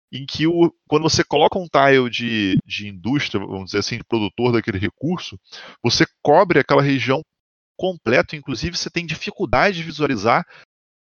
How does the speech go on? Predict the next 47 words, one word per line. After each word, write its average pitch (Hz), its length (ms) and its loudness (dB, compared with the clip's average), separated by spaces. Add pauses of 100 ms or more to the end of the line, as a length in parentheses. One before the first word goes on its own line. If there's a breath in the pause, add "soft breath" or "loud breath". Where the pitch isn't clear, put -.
(140)
qual 175 180 6
região 180 440 0
que 185 140 -4
é 175 60 2
aquilo. 165 420 -6 (720)
Então 147 180 -2
isso 170 100 -6
pra 160 120 -4
mim 143 100 -8
foi - 300 -8
completamente 180 680 -2
em - 40 -8
contramão 147 520 0
a 143 40 2
Splotter, 131 520 0
que, 120 280 0
como 117 180 -4
a - 20 -8
gente - 80 -4
já 127 80 2
falou, 110 320 2 (400 loud breath)
às 110 160 4
vezes 127 240 0
tem 139 100 4
uma 120 120 0
coisa 123 340 0
que - 60 -20
parece 113 320 4
um 117 40 -12
protótipo, 117 600 -2
tipo - 160 -14
um 110 40 -16
food 104 320 -14
chain, 123 320 0 (380 loud breath)
que 110 240 -2
você 107 340 2
é 117 40 6
uma 113 160 2
coisa 110 240 -2
que 123 100 2
é 120 60 4
feia 156 340 2
de 135 140 0
olhar, 117 280 4
mas 131 120 -4
você 110 280 0
entende, 127 540 -4